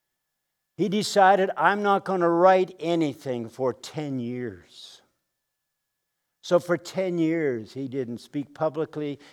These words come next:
He didn't write anything. He was still trying to process the whole painful experience of these Nazi prison camps. And when he finally wrote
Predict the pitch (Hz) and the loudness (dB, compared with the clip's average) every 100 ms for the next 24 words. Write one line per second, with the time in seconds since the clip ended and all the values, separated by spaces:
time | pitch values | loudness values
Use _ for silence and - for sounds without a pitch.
0 | _ 175 156 147 131 131 135 131 135 135 | _ -6 -4 -2 -2 2 2 2 -2 -4
1 | 120 127 107 - - 160 139 143 - 170 | -6 -12 -12 -18 0 2 2 0 -4 0
2 | 170 160 - 156 143 135 131 - 156 147 | 0 0 -4 -4 -2 -4 -6 -6 -2 -2
3 | - 151 123 - - - - - 135 147 | -2 -2 -2 -4 -12 -20 -12 -4 -4 0
4 | 160 156 147 - - 151 139 117 135 131 | 2 4 0 -4 -12 -8 -8 -10 -12 -12
5 | - - - 151 147 120 113 101 - _ | -12 -16 -6 -2 0 -2 -6 -10 -16 _
6 | _ _ _ 135 117 135 117 110 131 143 | _ _ _ -10 -6 -4 -4 -4 -4 -4
7 | - - 120 - - 143 107 107 - 117 | -8 -10 -10 -10 -4 -4 -2 -10 -10 -10
8 | 90 82 - - - - - _ _ _ | -10 -12 -20 -20 -20 -20 -20 _ _ _
9 | _ _ - 180 175 170 165 160 - 202 | _ _ 0 2 4 6 4 2 0 2
10 | 233 220 202 190 165 175 160 127 - | 2 0 0 0 4 6 4 -2 -12